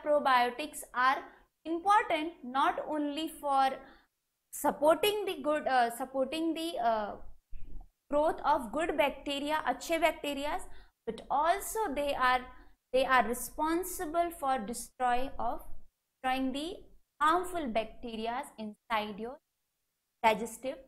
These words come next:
system। अब probiotics is something which you know right now। पहले भी जब, uh,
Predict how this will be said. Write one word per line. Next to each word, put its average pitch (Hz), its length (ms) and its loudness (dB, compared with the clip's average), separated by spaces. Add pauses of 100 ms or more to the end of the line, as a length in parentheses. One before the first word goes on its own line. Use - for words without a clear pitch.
system। - 460 -18 (1040)
अब 427 300 0
probiotics 302 800 4 (140)
is 294 120 -2 (220)
something 294 480 0
which 302 280 -6
you 302 300 -6 (440)
know 302 320 4 (220)
right 233 560 0
now। 185 180 -6 (840)
पहले 330 360 4
भी 330 260 -2
जब, 311 220 0
uh, 254 280 4